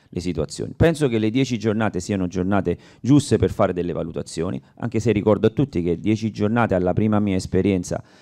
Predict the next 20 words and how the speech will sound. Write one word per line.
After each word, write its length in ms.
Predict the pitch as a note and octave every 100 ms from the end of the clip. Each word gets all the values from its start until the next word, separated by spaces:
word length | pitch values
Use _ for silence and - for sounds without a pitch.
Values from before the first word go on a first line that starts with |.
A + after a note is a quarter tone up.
| -
in 200 | - G#2
C 300 | G2+ C#3+ D3 -
ero 240 | G#2 G2+
ultimo 280 | A2+ G2+ G2
in 60 |
classifica 560 | F#2 F2+ - B2+ G2+ F#2
con 140 | E2+
sette 300 | F2 F2 -
punti, 320 | D#2+ - - - _ _ _ _ _ _ _ _ _ _
è 120 | -
la 100 | A2
realtà. 420 | G2+ G2 G2+ - - _
Io 200 | A#2 F2 -
alla 220 | D2+ G2+
decima 380 | G#2 C#3 C#3 B2
giornata 720 | G#2+ A#2+ A2 F#2 D#2 G#2 - -
a 120 | E2+
Picerno, 680 | A2+ G#2+ G#2+ F#2+ G#2+ - _ _ -
primo 280 | G#2 G2+ F#2+
anno, 380 | E2+ F#2 C#3